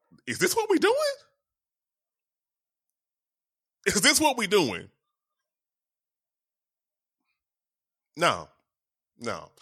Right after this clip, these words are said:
Now, the fear is still here. A nigga is still scared. <laughs> Apparently of everything.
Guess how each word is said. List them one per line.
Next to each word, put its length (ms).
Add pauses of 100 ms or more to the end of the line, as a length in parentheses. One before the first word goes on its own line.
(160)
Now, 100
the 60
fear 260
is 80
still 240
here. 280 (1300)
A 60
nigga 280
is 220
still 380
scared. 500 (1040)
<laughs> 1080
Apparently 560
of 100
everything. 460